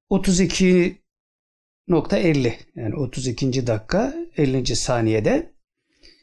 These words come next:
Rasputin diyor ki Sulu Kule'de vaaz ettiğini söylüyor. Bu bizim Sulu Kule var ya, kaldırıldı sonradan. Edirne Kapı'daki. Orada vaaz ettiğini söylüyor.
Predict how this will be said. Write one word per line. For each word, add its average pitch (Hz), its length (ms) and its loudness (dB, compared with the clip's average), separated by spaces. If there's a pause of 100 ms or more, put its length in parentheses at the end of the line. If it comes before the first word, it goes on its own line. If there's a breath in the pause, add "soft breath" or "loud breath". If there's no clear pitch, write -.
(400 soft breath)
Rasputin 196 400 0
diyor 277 160 4
ki 156 100 0
Sulu 254 320 4
Kule'de 220 560 2 (380)
vaaz 233 280 2
ettiğini 127 360 0
söylüyor. 110 480 -2
Bu 143 140 -6
bizim 135 360 -6 (1000)
Sulu 135 300 -4
Kule 143 220 0
var 247 140 0
ya, 113 120 -2
kaldırıldı 117 500 -2
sonradan. 113 540 -2 (1400)
Edirne 127 360 0
Kapı'daki. 123 580 -2 (480 loud breath)
Orada 247 260 4
vaaz 240 240 4
ettiğini 135 320 2
söylüyor. 123 380 0